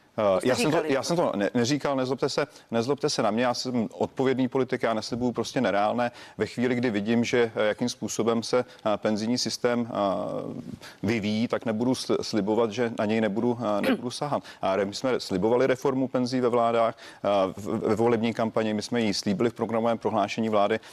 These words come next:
Speaker 1: a jsem rád, že s poměrně výraznými, byť parametrickými úpravami důchodového systému tato vláda přichází. Mně přijde úplně absurdní, co jsem slyšel v Poslanecké sněmovně, eh, v tom prvním čtení,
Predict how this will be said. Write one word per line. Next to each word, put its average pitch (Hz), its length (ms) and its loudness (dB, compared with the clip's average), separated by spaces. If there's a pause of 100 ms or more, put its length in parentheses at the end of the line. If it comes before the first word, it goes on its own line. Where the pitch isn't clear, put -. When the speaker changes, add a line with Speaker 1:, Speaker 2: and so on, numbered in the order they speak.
(120)
Speaker 1:
a - 80 -2
jsem 113 200 0
rád, 101 260 2
že 117 140 -2
s - 140 -4
poměrně 117 540 0
výraznými, 120 760 0 (180)
byť 107 200 -2
parametrickými 110 720 0
úpravami 110 560 0 (180)
důchodového 110 500 2
systému 101 540 -2 (160)
tato 110 240 -2
vláda 110 280 2
přichází. 151 560 -2 (180)
Mně 98 100 0
přijde 127 240 0
úplně 131 360 0
absurdní, 104 560 0
co - 120 -8
jsem 113 160 -4
slyšel 113 320 -2
v - 40 -20
Poslanecké 113 500 -2
sněmovně, 110 180 -2
eh, 107 640 -2
v - 60 -10
tom 123 160 0
prvním 117 300 0
čtení, 98 440 -2